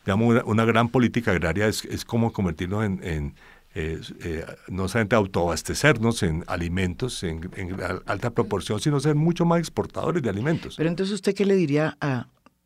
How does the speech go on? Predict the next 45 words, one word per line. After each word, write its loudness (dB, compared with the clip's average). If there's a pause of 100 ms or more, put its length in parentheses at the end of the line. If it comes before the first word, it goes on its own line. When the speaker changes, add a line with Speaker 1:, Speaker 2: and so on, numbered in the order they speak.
(360)
Speaker 2:
eh, 0
Gustavo -2
Petro -2 (160)
en 0
ese 0
sentido? -4
¿Que -2
está 0
equivocado 0
en -4
qué? -10 (440)
Speaker 1:
No. 8
Speaker 2:
¿Está 10
de 12
acuerdo? 6
Speaker 1:
Que, -4
Speaker 2:
Porque 2
fíjese 2
que 2
Speaker 1:
que 10
el 8
Speaker 2:
ustedes, 10
Speaker 1:
problema 6
Speaker 2:
es 2
que 4
es 0
increíble, -2
los, -2 (300)
los 2
que, 2
mm, -2 (340)
han 0
trabajado 0
en -4
la -4
campaña -6
de -6
Fajardo -6
y -8
usted -4
ma-, -6
en -4
más -2
que -10
más, -4